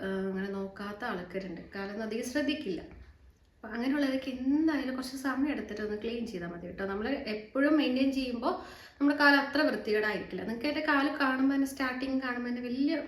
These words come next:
പ്രോബ്ലം ഒന്നും എൻ്റെ കാലിനില്ല. അങ്ങനെ, ആ, ഈ ഒരു ഈവൺ ആയിട്ടാണ് എൻ്റെ കാല് ഇരിക്കുന്നത്. അങ്ങനെ എൻ്റെ ഫേസും കാലും തമ്മിൽ വലിയ വ്യത്യാസമൊന്നും, ആ, വൃത്തികേടൊന്നും കാണുന്നില്ല. നീറ്റായിട്ട് തന്നെയുള്ളത് അല്ലേ? ആണോ? അല്ലേ, പറ. അപ്പോൾ നമ്മുടെ പാക്ക് ഇട്ടിട്ട്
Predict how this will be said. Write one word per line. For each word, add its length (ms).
പ്രോബ്ലം 320
ഒന്നും 180
എൻ്റെ 180
കാലിനില്ല. 640
അങ്ങനെ, 180
ആ, 40
ഈ 40
ഒരു 120
ഈവൺ 240
ആയിട്ടാണ് 300
എൻ്റെ 180
കാല് 260
ഇരിക്കുന്നത്. 440
അങ്ങനെ 220
എൻ്റെ 180
ഫേസും 400
കാലും 240
തമ്മിൽ 240
വലിയ 280
വ്യത്യാസമൊന്നും, 540
ആ, 140
വൃത്തികേടൊന്നും 640
കാണുന്നില്ല. 460
നീറ്റായിട്ട് 380
തന്നെയുള്ളത് 440
അല്ലേ? 160
ആണോ? 120
അല്ലേ, 140
പറ. 80
അപ്പോൾ 180
നമ്മുടെ 180
പാക്ക് 400
ഇട്ടിട്ട് 340